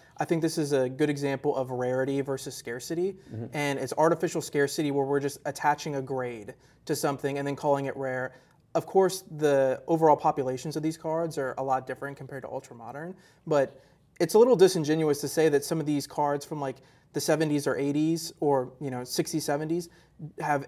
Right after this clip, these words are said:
Speaker 1: extremely low overall print count, like, uh, print runs. That's just not necessarily true in some of these cases. And like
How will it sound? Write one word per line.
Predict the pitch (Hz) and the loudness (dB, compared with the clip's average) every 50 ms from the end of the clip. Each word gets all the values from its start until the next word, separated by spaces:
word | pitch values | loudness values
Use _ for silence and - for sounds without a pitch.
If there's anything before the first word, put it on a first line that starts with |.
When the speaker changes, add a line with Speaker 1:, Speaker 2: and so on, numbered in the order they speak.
| - - | -6 -6
Speaker 1:
extremely | 151 143 - - - - 170 160 156 160 160 165 160 | -6 -4 -4 -4 -4 0 2 2 2 4 6 4 4
low | 143 131 139 135 139 143 147 147 | 6 6 4 6 6 6 6 6
overall | 151 151 147 143 147 143 139 135 135 | 4 0 0 2 2 2 4 4 2
print | 131 - - 131 127 - | 0 -2 -10 -10 -8 -6
count, | 151 156 165 180 185 - - | -6 -6 -6 -6 -8 -8 -6
like, | 151 139 131 123 | -6 -6 -6 -4
uh, | - 139 135 131 | -4 -4 -4 -6
print | 131 - - 147 147 | -6 -6 -6 -6 -4
runs. | 156 175 196 214 208 - - - _ | -4 -6 -6 -6 -8 -12 -16 -12 _
That's | - 165 180 - | 2 2 2 2
just | 220 185 - | 0 -2 0
not | 196 175 160 147 | 2 2 2 0
necessarily | 151 143 - 165 139 - 147 139 131 123 127 | -2 -4 -4 -4 -4 -4 -4 -4 -4 -6 -8
true | 127 123 - - 123 113 110 - - _ _ _ _ | -10 -10 -10 -12 -10 -10 -12 -14 -16 _ _ _ _
in | - 151 | -8 -6
some | 139 - 143 | -4 -2 -2
of | 139 | -2
these | 135 135 127 | -2 -6 -4
cases. | - 143 131 127 131 139 127 | -4 -4 -4 -4 -6 -10 -10
And | 135 131 | -8 -6
like | 131 131 131 | -6 -6 -8